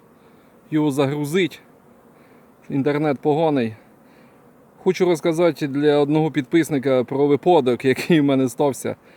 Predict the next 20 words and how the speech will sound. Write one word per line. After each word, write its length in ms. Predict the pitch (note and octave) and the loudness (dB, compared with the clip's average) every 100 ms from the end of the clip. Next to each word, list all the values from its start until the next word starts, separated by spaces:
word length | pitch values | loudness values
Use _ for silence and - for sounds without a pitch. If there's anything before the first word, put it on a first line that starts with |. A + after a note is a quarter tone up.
| - _ | -20 _
Я 380 | C3 C3+ C#3+ C#3 | -2 0 2 2
не 200 | C#3+ D3+ | 2 4
вирішив 380 | D#3 D3 - C#3 | 4 2 0 0
питання 460 | C#3+ D#3+ D3+ C3+ A#2 | 0 0 0 0 -2
по 300 | C3 B2+ A#2+ | -2 -2 -2
чотирьох 420 | C3 C#3+ C#3 B2+ | -4 -2 0 0
мотках. 580 | D#3+ C#3+ - G2+ - - _ - - _ - | 0 0 -2 -10 -12 -20 _ -20 -20 _ -4
Три 160 | D3 | 0
мотки 380 | D3+ D3 - D3+ | 0 0 0 0
одному 360 | C#3+ D#3+ F3+ D#3+ | 0 0 -2 -2
чоловіку 680 | D3+ C3+ C3+ B2+ A#2 C3 C3 | 0 2 2 0 -4 -2 0
і 160 | C#3 | 2
одну 420 | C#3+ C#3 F3 E3 C3 | 0 0 0 0 -2
другому. 640 | C#3+ C#3+ C#3+ C3+ A2+ G#2 G#2+ - - - _ G3+ | -4 -2 -2 0 0 -2 -6 -18 -20 -20 _ -4
І 60 | |
тут 180 | G3+ F#3 | -2 0
з'явилась 460 | F#3 F#3+ F#3 D#3+ E3+ | 4 6 6 4 0
в 20 | |
мене, 340 | F3+ E3+ C#3+ - - - - - - - - - | 0 2 0 -4 -20 -20 -20 -20 -20 -20 -20 -12
о, 120 | D3 | -10